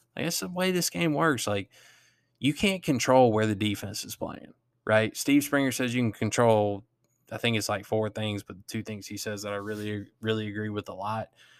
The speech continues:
You can control your level of confidence when you step into the box, all right? And you can have, you can control having,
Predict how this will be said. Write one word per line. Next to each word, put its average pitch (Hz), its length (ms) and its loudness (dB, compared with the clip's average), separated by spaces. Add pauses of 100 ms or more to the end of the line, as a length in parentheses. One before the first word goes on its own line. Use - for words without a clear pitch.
(360)
You 117 100 2
can 135 80 4
control 120 340 4
your 123 140 4
level 120 300 4
of 110 40 -2
confidence 107 480 0
when 107 100 -6
you 107 60 -4
step 107 280 -2
into 123 160 -10
the 131 60 -2
box, 104 520 -2 (840)
all 113 80 2
right? 113 180 0 (120)
And 117 160 2
you 127 80 -2
can 127 140 2
have, 113 320 4
you 123 160 2
can 123 160 0
control 110 640 6
having, 107 500 -2